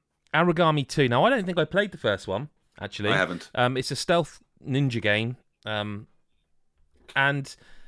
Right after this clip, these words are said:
Speaker 1: it's unfortunately got quite a lot of bugs in it, and it's, it's, you know, unfortunate in that respect, and, and it's very, very gamey.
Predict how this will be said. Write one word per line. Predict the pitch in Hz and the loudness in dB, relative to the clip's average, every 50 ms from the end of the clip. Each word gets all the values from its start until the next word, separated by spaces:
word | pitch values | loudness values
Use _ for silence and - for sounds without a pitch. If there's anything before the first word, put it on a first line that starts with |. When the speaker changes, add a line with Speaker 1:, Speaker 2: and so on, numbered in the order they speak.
| - - _ _ _ _ _ _ _ _ _ _ _ - | -20 -20 _ _ _ _ _ _ _ _ _ _ _ 0
Speaker 1:
it's | - 233 262 202 - - - | 2 2 2 2 0 2 2
unfortunately | 185 170 156 - 170 170 143 - - 131 | 2 2 4 2 0 0 0 -2 -4 -4
got | 139 - - | -4 -6 -4
quite | - 123 110 98 80 | -2 0 0 0 0
a | 92 | -2
lot | 98 - - | -4 -4 -4
of | 95 - | -4 -2
bugs | 110 107 104 98 - - - | -2 -2 -2 -4 -8 -8 -6
in | 113 107 | -4 -2
it, | 104 104 104 101 104 101 - | -2 -2 0 -2 -2 -4 -4
and | 101 104 107 | -4 -4 -4
it's, | 101 - - - - - - - - | -6 -8 -14 -16 -14 -14 -16 -16 -16
it's, | 110 117 - - - - - - | -18 -16 -14 -14 -14 -12 -12 -10
you | - 110 | -8 -4
know, | 107 101 95 98 101 | -4 -2 -2 -2 -2
unfortunate | 107 104 - 127 120 110 - - 104 101 85 | -4 -6 -4 -4 -4 -4 -4 -8 -8 -6 -6
in | 95 | -6
that | 98 98 - | -6 -6 -8
respect, | - - - - - 98 95 - - | -10 -14 -10 -6 -4 -4 -4 -6 -10
and, | - 101 101 - | -10 -8 -8 -8
and | - 117 123 | -6 -6 -6
it's | 143 151 - | -6 -6 -2
very, | - 202 196 180 165 160 | 2 2 4 4 2 0
very | 139 143 156 143 139 135 | 0 -2 -2 -2 -2 -4
gamey. | 127 113 135 139 147 147 151 151 170 175 185 180 | -4 -2 0 0 0 0 -2 -4 -6 -6 -6 -8